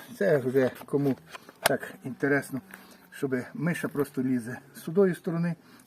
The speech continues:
Це кормушка, їсть кормушку. Але в нас можна поставити і в будь-якому так місці. Можна його поставити. Це є с-, ті шроти, що я казав, отакі о. А тут є, зараз я вам покажу,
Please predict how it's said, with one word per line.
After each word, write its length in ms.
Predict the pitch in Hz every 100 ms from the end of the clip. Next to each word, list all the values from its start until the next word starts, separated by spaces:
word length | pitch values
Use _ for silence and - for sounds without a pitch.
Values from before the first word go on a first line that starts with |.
| -
Це 140 | 175
кормушка, 540 | - 131 165 - 160 131 -
їсть 180 | 151 -
кормушку. 500 | 139 123 110 - - - - - -
Але 280 | 151 143 117 - - - - -
в 60 | 127
нас 500 | 151 147 - - 156
можна 300 | 147 143 151
поставити 580 | 147 - 151 143 156 156
і 80 | 147
в 40 |
будь-якому 380 | 147 143 147 147
так 300 | - 156 - - - - -
місці. 500 | 131 139 127 - 120 - 139
Можна 220 | 151 160
його 220 | 151 139
поставити. 600 | 156 - 131 131 135 147 - - _ -
Це 100 | 127
є 80 |
с-, 380 | 123 - - - - - - -
ті 80 |
шроти, 400 | - 127 127 151
що 140 | 143 170
я 60 |
казав, 320 | 170 180 226 233 - - -
отакі 360 | 196 190 - 202
о. 280 | 202 208 202 - - - -
А 100 | 127
тут 220 | 123 143 175
є, 280 | 170 170 165 - - - - - - _ - - - -
зараз 260 | 131 120
я 60 | 120
вам 100 | 113
покажу, 380 | 110 - 190